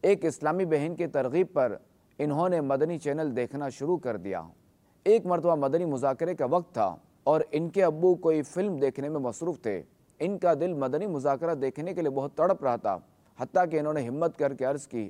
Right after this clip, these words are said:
"ابو جان، میں مدنی مذاکرہ دیکھنا چاہتی ہوں۔" ابو نے مدنی چینل چلانے کے بجائے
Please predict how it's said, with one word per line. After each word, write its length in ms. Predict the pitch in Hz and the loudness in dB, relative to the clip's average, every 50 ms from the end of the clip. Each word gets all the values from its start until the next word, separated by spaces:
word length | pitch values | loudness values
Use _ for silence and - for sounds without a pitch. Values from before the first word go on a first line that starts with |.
| - - | -8 -8
"ابو 240 | 110 117 123 135 | -8 -4 -4 -4
جان، 400 | 127 98 117 120 131 147 156 147 - - _ _ _ _ _ _ - | -4 -2 -4 -4 -4 -4 -6 -10 -12 -16 _ _ _ _ _ _ -6
میں 180 | 107 139 160 | -2 0 0
مدنی 340 | 156 139 123 117 123 143 170 | 2 2 0 0 0 0 0
مذاکرہ 500 | 170 147 127 113 123 117 107 165 160 185 | -2 -2 -2 0 0 0 2 2 2 2
دیکھنا 340 | 165 143 131 - 151 165 156 | 2 2 0 -2 -4 -6 -6
چاہتی 300 | - - 113 107 - 98 | -4 -4 -6 -6 -6 -8
ہوں۔" 200 | 92 85 76 71 - - _ _ _ _ _ _ _ _ - | -10 -10 -12 -16 -18 -20 _ _ _ _ _ _ _ _ -2
ابو 280 | 143 151 165 202 226 | -2 0 4 4 4
نے 320 | 208 196 190 175 156 139 - - _ _ _ _ _ | 4 4 2 2 0 0 -4 -6 _ _ _ _ _
مدنی 360 | 110 120 135 147 175 190 190 | -4 -2 0 0 0 0 0
چینل 340 | 165 - 160 147 156 156 151 123 | 0 -2 -2 0 0 -2 -2 -2
چلانے 360 | 143 131 127 127 135 156 160 | -2 -2 -2 -2 -4 -6 -4
کے 120 | 151 151 131 | -4 -4 -2
بجائے 480 | 120 120 101 131 135 151 160 - - | -2 -2 0 0 2 2 0 -2 -4